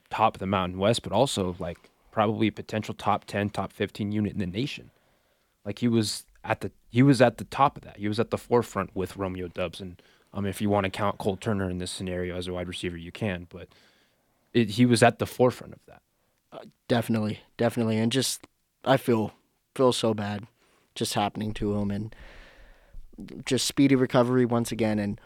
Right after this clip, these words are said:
Speaker 2: hopefully he can get some sort of career back on track because, like we keep saying, he has all the talent in the world to put it together, and we've seen it come together. Just, just unfortunate.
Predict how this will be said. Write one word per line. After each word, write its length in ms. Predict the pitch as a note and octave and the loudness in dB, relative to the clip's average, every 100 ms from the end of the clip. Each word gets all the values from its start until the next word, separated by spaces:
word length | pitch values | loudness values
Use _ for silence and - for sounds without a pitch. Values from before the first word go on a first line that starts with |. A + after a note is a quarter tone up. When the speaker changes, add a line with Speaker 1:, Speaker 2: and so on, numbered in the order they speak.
| - - | -18 -8
Speaker 2:
hopefully 360 | A2 - A2 | -8 -4 -4
he 80 | G#2 | -4
can 120 | - | -4
get 160 | G#2 G2+ | -6 -6
some 140 | - | -8
sort 180 | G#2 G#2 | -6 -6
of 60 | G#2 | -6
career 220 | - G#2 | -6 -6
back 260 | G#2 G#2 G2+ | -6 -6 -8
on 100 | G#2 | -6
track 300 | A2 G2+ - | -6 -6 -6
because, 540 | G#2+ G#2+ G#2 - - _ _ - | -4 -2 -2 -6 -10 _ _ -4
like 160 | A2+ A#2+ | -2 0
we 120 | A2 | 0
keep 180 | A2+ - | -2 -2
saying, 220 | G2+ A2 | -2 0
he 80 | A2 | 0
has 320 | G#2 - - - | 0 -4 -10 -8
all 160 | - A#2 | 2 2
the 80 | A2+ | 4
talent 300 | A#2+ A2 G#2 | 2 0 -2
in 40 | |
the 80 | G#2 | -4
world 220 | G#2+ G#2 | -4 -6
to 60 | G2+ | -6
put 160 | B2 G#2 | -6 -8
it 80 | |
together, 320 | - A2 G#2+ G#2+ | -6 -2 0 0
and 120 | G#2 | -2
we've 160 | G#2 | -4
seen 220 | - A2+ G#2 | -4 -2 -2
it 140 | - - - | -4 -8 -4
come 160 | A2 | -2
together. 340 | G#2+ G#2 G2+ G#2 | 0 -2 -4 -6
Just, 400 | - G2+ - - - - - _ _ _ _ _ _ - | -6 -8 -10 -16 -20 -20 -20 _ _ _ _ _ _ -6
just 160 | C3 D3+ | 0 2
unfortunate. 580 | C3+ D#3+ D3+ C3+ A#2 | 6 8 8 6 0